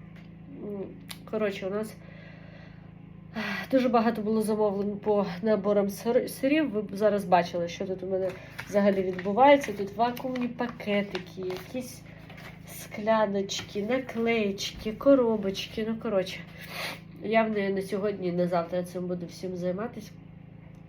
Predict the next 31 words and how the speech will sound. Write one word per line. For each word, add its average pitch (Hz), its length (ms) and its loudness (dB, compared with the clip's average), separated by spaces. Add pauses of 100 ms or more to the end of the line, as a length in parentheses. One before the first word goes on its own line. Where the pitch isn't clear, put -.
(500)
Ранок 226 440 2
у 247 40 2
нас 202 200 -2
почався 185 480 -2
взагалі 175 460 0
не 175 160 2
з 175 100 -6
кави. - 320 -2 (580)
Ні, 202 120 0 (100)
ні, 214 200 -4
ні 226 300 0
те, 320 200 2
що 392 200 -4
ні 220 180 4
з - 120 -4 (120)
кави, 180 580 4 (220)
і 247 140 -4
не 254 200 6
з 214 80 0
доїння 208 560 -2
навіть, 175 420 0
не 185 120 0
з 185 60 -4
годування. 180 640 -2 (1400)
А, 185 460 0
світла 226 440 0
не 208 100 2
було, 196 320 2
Влад 196 320 2 (140)
ввімкнув 185 440 -4
ге-, 170 400 -4